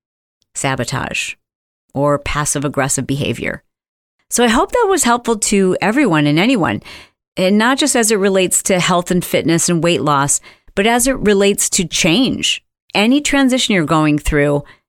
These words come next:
can scare your partner, can scare your children, it can scare your friendships, it can scare your coworkers. So be the bigger person. Take the high road. Recognize that you have an opportunity to help someone feel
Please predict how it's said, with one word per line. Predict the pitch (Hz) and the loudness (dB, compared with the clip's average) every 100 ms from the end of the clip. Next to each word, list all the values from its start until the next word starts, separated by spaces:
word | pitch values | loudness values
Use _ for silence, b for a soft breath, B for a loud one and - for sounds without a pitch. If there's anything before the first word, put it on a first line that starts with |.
| _ | _
can | - 156 | -2 0
scare | 147 - 180 180 190 190 185 | 0 0 0 2 2 2 0
your | 143 151 | -2 -4
partner, | - 185 135 185 | -2 -2 0 -2
can | 175 147 | -2 -2
scare | - 170 165 | -2 0 0
your | 143 | 0
children, | 143 196 180 180 | 0 -2 0 0
it | 147 | -2
can | 135 | -4
scare | - 151 | -2 -2
your | 139 117 | -2 -4
friendships, | - 170 175 180 - | -2 0 0 -2 -4
it | 160 | -4
can | 143 | -4
scare | 135 294 302 | -2 0 2
your | 226 | 0
coworkers. | - 226 392 240 160 - 110 - - - _ _ _ _ _ _ _ _ | 2 2 4 4 2 0 -2 -2 -6 -8 _ _ _ _ _ _ _ _
So | - - 214 220 202 | -4 -2 0 -2 -4
be | 240 254 | -2 0
the | |
bigger | 254 254 240 | 0 -2 -2
person. | 220 208 - - - _ - | -2 -2 -2 -6 -10 _ -14
Take | - 190 | -4 -2
the | 180 | 0
high | 165 170 | -2 0
road. | 151 - - - _ _ _ _ _ _ _ _ _ _ | -2 -2 -6 -10 _ _ _ _ _ _ _ _ _ _
Recognize | 180 180 185 170 160 151 151 147 - - | -4 -2 -2 0 0 0 0 -4 -10 -8
that | 156 - | -6 -4
you | 160 165 156 156 156 160 - | 0 2 2 2 0 -4 -6
have | 170 160 | -4 0
an | 165 | 0
opportunity | 156 151 - 156 185 214 | 0 -2 -2 0 0 -2
to | 180 | -2
help | 156 151 139 | 0 0 -2
someone | 143 160 156 165 165 | -2 -2 0 -2 -4
feel | - 147 139 143 | -2 -2 -2 -4